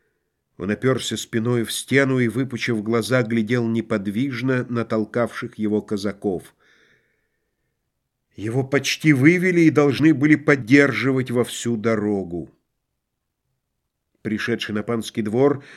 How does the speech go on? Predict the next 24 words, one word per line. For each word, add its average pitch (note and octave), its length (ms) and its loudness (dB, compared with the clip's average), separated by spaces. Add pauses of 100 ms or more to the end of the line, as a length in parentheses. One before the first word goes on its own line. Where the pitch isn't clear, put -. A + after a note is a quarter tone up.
(340)
он B2 160 -2
встряхнулся D3+ 720 0
и D3+ 60 6
велел C#3 320 4
себе D3 260 4
подать D#3 480 2
кварту C#3+ 640 2
горелки. B2 840 0 (1080)
Выпивший D#3+ 920 2
ее, F#3 420 2 (520)
он D3+ 260 2
пригладил C#3+ 640 4
на A#2+ 140 0
голове A#2+ 400 4
свои A2+ 420 4
волосы F3+ 560 4
и E3 60 6
сказал: C3+ 680 2 (1400)
«Много D#3+ 680 8
на D3 280 2
свете C#3 680 0
всякой B2+ 520 0
дряни A#2 580 2
водится, G#2+ 760 -4